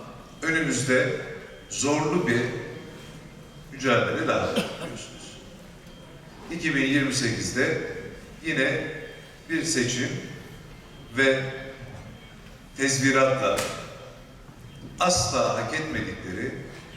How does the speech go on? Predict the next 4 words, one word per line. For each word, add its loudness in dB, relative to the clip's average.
bu -4
millete 0
çıkıp -4
meydanlarda 2